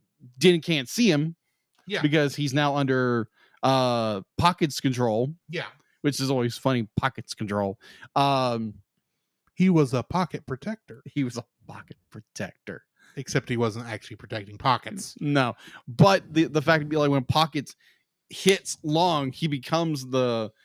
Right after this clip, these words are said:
Speaker 1: the, the golden statue.
Speaker 2: Yeah.
Speaker 1: And it's just like, that's that more of that willingness to sacrifice for a friend because, uh, Long had, you know, discovered, or not discovered, but had, uh, learned a lesson of,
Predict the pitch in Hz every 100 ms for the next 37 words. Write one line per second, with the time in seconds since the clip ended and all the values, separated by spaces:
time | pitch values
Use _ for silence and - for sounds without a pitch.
0 | _ - 143 - 143 151 151 147 131 -
1 | 147 147 - 127 110 104 147 156 139 110
2 | 156 151 170 165 165 143 160 151 - -
3 | 156 151 151 156 143 143 131 - _ _
4 | 127 131 156 185 190 180 165 - 131 -
5 | 139 143 143 127 131 123 - 123 110 -
6 | - 120 120 120 131 - - _ _ 135
7 | 127 131 123 117 104 - - - 139 123
8 | 113 107 131 131 135 135 120 113 - 139
9 | 120 113 - - - _ _ 135 - -
10 | 151 147 139 127 135 131 139 123 - 139
11 | 131 123 127 120 110 - _ _ - 127
12 | 123 120 110 101 123 143 147 143 135 131
13 | 127 123 - 131 120 107